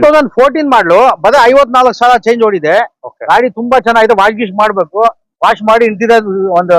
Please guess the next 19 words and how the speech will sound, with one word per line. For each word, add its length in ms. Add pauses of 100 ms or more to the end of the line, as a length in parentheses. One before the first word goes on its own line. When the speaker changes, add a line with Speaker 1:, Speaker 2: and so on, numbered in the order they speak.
(140)
Speaker 1:
ಕ್ಲೀನ್ 280
ಮಾಡ್ಬಿಟ್ಟು 280
ನೀಟ್ 240
ಆಗಿದೆ. 200 (320)
ಇದು 100
ಮಾಡ್ಬಿಟ್ಟು 340
ಐದೂವರೆ 340
ಲಕ್ಷಕ್ಕೆ 300
ಫೈನಲ್ 280
ಮಾಡ್ಬಿಡಿ 340
ಸರ್. 120 (420)
Speaker 2:
ಐದೂವರೆ 340
ಲಕ್ಷಕ್ಕೆ 380
ಫೈನಲ್? 300
Speaker 1:
ಹಾ, 220
ಹೌದು, 260
ಹೌದು 160
ಸರ್. 180
Speaker 2:
ಓಕೆ. 140